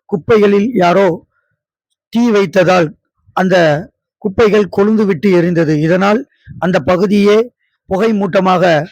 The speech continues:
ம், வாகனங்கள் செல்வதற்கு இடைஞ்சலாகவும் கண் எரிச்சலையும் ஏற்படுத்தியது. அப்பொழுது அந்த வழியாக வந்த மனிதநேய ஜனநாயக கட்சியின் தூத்துக்குடி மாவட்ட துணைச் செயலாளர் இறையருள் யூசுப்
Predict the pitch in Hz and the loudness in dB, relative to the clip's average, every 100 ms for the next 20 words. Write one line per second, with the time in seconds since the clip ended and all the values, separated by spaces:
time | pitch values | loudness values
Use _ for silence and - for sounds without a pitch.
0 | _ _ _ _ _ - 185 160 190 220 | _ _ _ _ _ -6 -2 0 0 2
1 | 226 202 208 - 190 196 185 180 202 190 | 0 0 0 0 0 0 0 0 0 0
2 | 151 160 _ _ - 175 202 202 190 185 | 0 -4 _ _ -10 -2 0 2 2 0
3 | 175 185 208 226 _ _ _ - 190 214 | 0 0 -2 -6 _ _ _ -8 -4 -2
4 | 190 190 202 202 190 190 226 - 180 165 | -2 -2 -2 0 0 0 -4 -4 -4 -2
5 | 175 143 160 131 139 - _ - - - | -2 0 0 2 -2 -4 _ -12 -6 -4
6 | - - - - - - - 208 233 233 | -2 -2 0 -2 -2 2 2 6 8 8
7 | 233 233 185 185 180 208 220 202 190 180 | 8 6 4 2 0 -2 -2 -2 -4 0
8 | 190 254 302 _ _ - 170 196 214 220 | 0 0 -4 _ _ -4 0 2 4 4
9 | 214 202 175 185 196 190 180 165 170 190 | 4 4 4 4 4 4 4 2 4 2
10 | 180 208 220 208 190 185 175 165 175 165 | 4 2 2 2 4 4 4 2 2 4
11 | 185 185 185 170 165 170 139 _ _ - | 2 4 4 4 4 2 0 _ _ -20
12 | - - 175 202 208 196 180 175 170 165 | -14 0 2 6 6 4 4 2 2 0